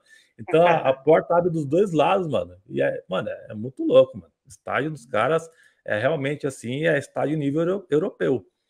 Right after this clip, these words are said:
Setor de imprensa, nem se compara com o setor do São Paulo de imprensa, mano. O espaço que os caras têm ali, onde é posicionado.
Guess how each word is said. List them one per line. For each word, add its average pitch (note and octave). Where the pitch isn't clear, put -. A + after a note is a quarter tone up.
Setor E3
de F3
imprensa, E3
nem D#3+
se -
compara F3+
com F3
o E3
setor D#3+
do D#3+
São E3+
Paulo C#3+
de C#3
imprensa, A#2
mano. D#2+
O A2
espaço B2+
que -
os -
caras G#2+
têm A#2+
ali, A2+
onde C3
é D3+
posicionado. B2